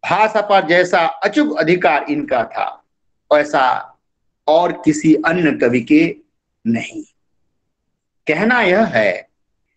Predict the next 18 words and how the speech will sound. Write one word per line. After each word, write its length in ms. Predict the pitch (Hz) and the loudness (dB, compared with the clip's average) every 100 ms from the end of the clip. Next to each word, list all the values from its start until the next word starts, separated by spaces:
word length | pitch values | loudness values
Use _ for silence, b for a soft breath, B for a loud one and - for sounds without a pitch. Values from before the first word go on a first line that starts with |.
| _ - | _ -4
कि 380 | 202 208 196 185 | 2 4 4 0
ब्रजभाषा 760 | 113 147 156 139 143 160 185 170 | -4 -2 0 0 0 -2 0 0
में 440 | 160 156 135 - _ _ _ _ _ _ _ _ _ - | 0 -4 -6 -10 _ _ _ _ _ _ _ _ _ -6
लाक्षणिक 840 | 120 147 185 - - 254 302 294 | 0 0 0 -4 0 2 2 0
प्रयोग 480 | 156 151 156 - - _ _ _ _ _ _ _ _ _ _ 127 | 2 4 2 -2 -16 _ _ _ _ _ _ _ _ _ _ 0
रीतिमुक्त 680 | 170 - 226 254 - 175 - | 0 2 4 4 2 0 0
कवियों 280 | 127 131 120 | 2 2 0
की 460 | 135 151 - - _ 110 | -2 -4 -4 -14 _ -2
विशेषता 840 | 120 151 101 110 98 90 - - | 2 2 2 -6 -10 -12 -14 -20
है। 120 | - _ _ _ _ _ _ _ _ _ _ _ _ _ _ _ _ _ | -20 _ _ _ _ _ _ _ _ _ _ _ _ _ _ _ _ _
और 520 | 196 240 269 - - _ _ _ _ _ _ 202 | 2 2 0 -4 -20 _ _ _ _ _ _ 2
इन्होंने 280 | 269 277 | 4 4
क्या 220 | 294 285 285 | 4 2 0
लिखे? 380 | 285 294 285 - | 0 0 0 0
कवित्त 380 | 285 311 - | 0 2 0
लिखे, 440 | 196 135 117 - - _ _ _ _ _ _ - | -2 -2 -8 -14 -20 _ _ _ _ _ _ -2
कवित्त 440 | 202 233 - - | -2 -2 -8 -10
सवैया। 920 | 101 - - 196 190 160 113 - - | -10 -6 -2 0 0 0 -2 -4 -20